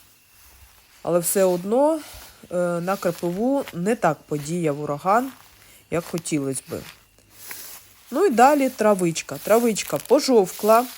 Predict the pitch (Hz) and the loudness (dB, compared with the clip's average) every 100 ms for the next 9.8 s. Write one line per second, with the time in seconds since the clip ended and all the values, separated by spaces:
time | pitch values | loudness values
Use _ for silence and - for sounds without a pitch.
0 | - - - - - - - - - - | -20 -20 -20 -20 -20 -20 -20 -18 -16 -14
1 | - 165 170 170 208 - 247 185 196 185 | -6 0 2 2 0 6 6 6 2 0
2 | 160 202 202 170 143 160 202 208 151 165 | 0 2 4 4 2 0 0 0 -2 -4
3 | 185 - 185 160 - 202 240 - - - | -2 0 0 -2 0 0 0 -8 -10 0
4 | 240 214 - 226 311 370 403 - - - | 0 2 -2 0 2 4 2 -2 -12 -18
5 | - - - - - - - _ _ _ | -18 -20 -20 -20 -20 -20 -20 _ _ _
6 | _ - 170 190 196 226 214 175 208 196 | _ -10 0 0 2 2 2 0 0 0
7 | 160 - - - _ _ - 170 170 165 | -2 -6 -18 -20 _ _ -6 -4 -4 0
8 | 254 233 165 - - - - 175 208 196 | 2 2 0 -10 -20 -20 -14 -4 2 2
9 | - 226 262 302 233 - 156 | 4 2 4 2 2 -2 -4